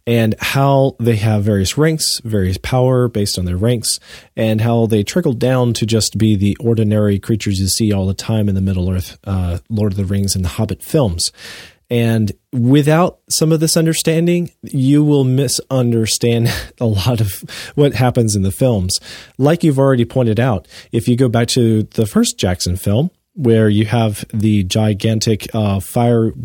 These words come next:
fiery demon-like creature called the Balrog fighting Gandalf, it feels like there's no match here. Obviously, the Balrog should win. But then, in the context of the, of the source material, you understand that,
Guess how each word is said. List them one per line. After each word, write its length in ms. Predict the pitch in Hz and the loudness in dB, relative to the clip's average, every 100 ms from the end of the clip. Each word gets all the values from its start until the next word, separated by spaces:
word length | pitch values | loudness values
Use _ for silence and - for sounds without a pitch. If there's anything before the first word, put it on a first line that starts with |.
| - 107 | -14 -12
fiery 560 | 107 117 123 131 120 104 | -6 0 2 4 4 2
demon-like 600 | 95 98 123 123 107 107 | 0 0 2 2 0 -2
creature 260 | - 123 110 | -4 -2 -2
called 200 | - 98 | -2 -2
the 60 | |
Balrog 560 | 90 135 151 98 90 104 _ _ _ _ - | 2 2 2 0 -2 -4 _ _ _ _ 0
fighting 440 | 127 123 120 110 | 2 2 2 0
Gandalf, 540 | 113 147 131 95 104 | 0 0 0 -2 -2
it 120 | 113 - | -4 0
feels 300 | 131 120 117 | 2 2 2
like 240 | 110 - - | 0 -2 0
there's 240 | 143 123 | 2 2
no 100 | 113 | 2
match 300 | 117 180 170 | 2 2 0
here. 340 | 123 101 92 - | 0 0 -2 -2
Obviously, 460 | 120 151 135 117 113 | 0 2 2 0 0
the 100 | 107 | 0
Balrog 420 | 120 123 117 113 | 0 2 2 0
should 200 | - 107 | -2 -2
win. 360 | 127 175 92 95 _ _ _ _ _ - | 2 2 0 -8 _ _ _ _ _ -8
But 160 | 120 | -2
then, 340 | 127 120 110 107 _ _ _ - | 2 2 0 -4 _ _ _ -2
in 120 | 151 | 0
the 100 | 160 | 2
context 500 | 202 208 185 165 - | 4 4 2 0 0
of 100 | 127 | 0
the, 180 | 120 - | -2 0
of 140 | 127 117 | -2 -2
the 60 | |
source 300 | - 196 226 | -2 0 0
material, 480 | 123 - 110 101 110 | 0 2 2 2 0
you 100 | - | 2
understand 500 | 160 160 - 175 190 | 2 2 0 0 2
that, 200 | 156 120 | 2 0